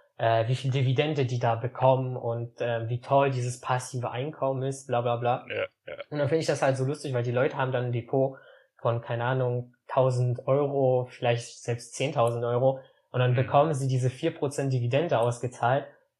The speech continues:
Speaker 2: Mhm.
Speaker 1: Und das, das ist halt nichts. Also, damit wirst du doch niemals irgendein größeres Vermögen erreichen.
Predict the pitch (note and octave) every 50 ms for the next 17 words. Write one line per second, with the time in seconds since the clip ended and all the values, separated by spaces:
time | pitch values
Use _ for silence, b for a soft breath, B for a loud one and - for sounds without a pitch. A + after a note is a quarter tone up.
0 | _ - A2+ A2+ C3+ B2 A#2+ A#2 A#2+ - _ - - _ _ _ _ _ _ -
1 | - C3+ C#3 C#3+ D3 B2+ - F3 - - F#3+ D3 C3+ C3+ D#3+ F3 F3+ - - -
2 | - - _ - A#2+ B2+ C3+ B2+ - - _ _ _ _ _ _ _ _ _ _
3 | _ _ _ _ - C3 C#3 D3 C3+ B2+ C#3 E3 F3 - E3+ D3+ D3+ C#3 C#3 -
4 | D3 D3+ E3 E3 D3+ D3 D3+ D3+ D#3+ D#3+ D#3 - - - _ - D#3 E3 E3 D#3+
5 | D3 - _ - - - E3 D#3+ - D#3 D3+ D3+ C#3+ C#3+ - - - - C#3 C#3
6 | D#3 G3 A#3 F#3 C3 A#2 A2+ A#2+ A2+ A2+ A#2 A#2 - - A#2 B